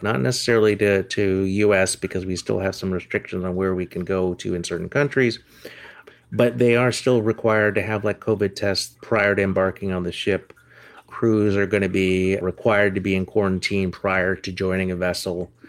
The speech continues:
And there's a number of steps. They're gonna be taking your temperature. They're gonna be staggering time slots for boarding.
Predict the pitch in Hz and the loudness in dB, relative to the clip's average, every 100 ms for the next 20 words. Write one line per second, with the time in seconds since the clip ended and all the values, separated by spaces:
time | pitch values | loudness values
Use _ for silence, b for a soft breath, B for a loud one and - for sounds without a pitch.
0 | B B B 101 101 104 104 98 95 95 | B B B -2 0 2 2 2 2 2
1 | 95 - - 101 95 - 90 92 90 87 | 0 -4 -4 -2 -2 -2 -6 -4 -4 -2
2 | 101 98 95 90 104 98 95 101 90 90 | -2 -2 -6 -4 -4 -4 -4 -2 -2 -2
3 | 92 90 90 - 98 101 95 92 92 101 | -2 -4 -6 -2 0 2 0 0 0 0
4 | 95 90 107 92 - 90 98 98 98 98 | 0 0 0 -2 -2 -6 -2 0 2 0
5 | 92 | -2